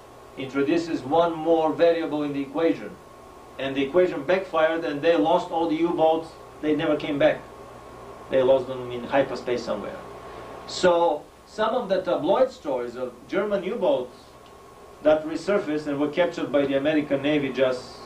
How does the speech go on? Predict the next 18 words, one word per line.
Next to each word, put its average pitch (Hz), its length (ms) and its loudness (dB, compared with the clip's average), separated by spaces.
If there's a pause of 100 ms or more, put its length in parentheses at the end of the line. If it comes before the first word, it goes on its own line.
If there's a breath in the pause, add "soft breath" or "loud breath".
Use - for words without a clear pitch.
(100)
a - 60 -18
few 147 120 2
months 147 280 2
ago. 107 340 -4 (220)
I 135 60 -2
mean, 127 180 -4
in 123 120 -4
ninety-two, 131 520 0
there 120 160 6
was 110 140 -2
a - 20 -8
big 131 220 0
tabloid 117 340 4
story 123 300 4
in 113 100 -8 (760)
Weekly 131 280 4
World 117 300 4
News. 98 280 -2